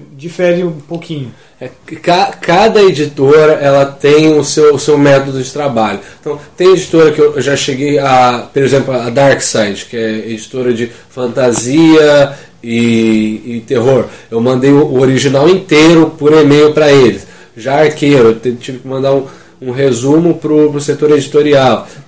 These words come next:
Speaker 2: Tem algumas que, que pedem umas coisas, tipo, doidas sobre você, tipo, falta só perguntar a sua cor favorita. Você tem que preencher um, um formulário enorme, enorme. Você tem que fazer um,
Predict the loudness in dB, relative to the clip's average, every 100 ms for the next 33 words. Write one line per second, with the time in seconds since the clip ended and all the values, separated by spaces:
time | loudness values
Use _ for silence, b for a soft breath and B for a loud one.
0 | -14 -4 -2 0 -2 -4 -12 -12 -16 -18
1 | _ -8 -4 0 0 2 0 0 -4 -8
2 | -12 -4 2 4 4 2 0 -2 -4 -2
3 | 0 0 -2 -4 -6 -18 -20 b b b
4 | -10 -6 -4 -2 0 2 2 0 0 0
5 | 0 0 0 0 0 0 2 4 2 0
6 | -6 -12 -12 -4 -2 0 -2 -2 -2 -2
7 | 0 2 2 2 2 4 4 4 2 2
8 | 2 2 -2 -14 -12 -10 -6 -2 0 -2